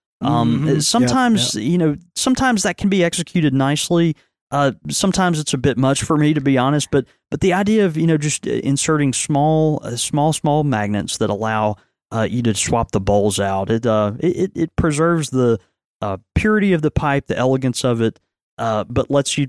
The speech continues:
Speaker 1: you know, just have something kinda new and different. And, uh, I, I think that's a lot of fun. So
Speaker 2: Yeah, man.
Speaker 1: anyway, great, great folks up there,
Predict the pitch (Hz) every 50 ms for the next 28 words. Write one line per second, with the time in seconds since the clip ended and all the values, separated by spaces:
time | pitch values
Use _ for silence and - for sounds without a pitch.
0 | - - 170 165 151 147 156 170 175 - - 170 170 160 - 185 170 - 170 165
1 | - 175 165 170 170 170 170 180 175 170 175 208 - - 73 67 - - _ -
2 | 117 113 113 113 113 110 - - 123 120 - - 117 - 139 120 - 117 - -
3 | 107 101 101 101 98 98 - - 98 98 98 95 98 - - 113 104 101 101 95
4 | 90 92 92 127 143 127 113 107 110 107 - 117 - 160 165 180 156 147 139 160
5 | 160 165 127 - - 147 135 - - - 139 - _ 135 131 131 127 123 113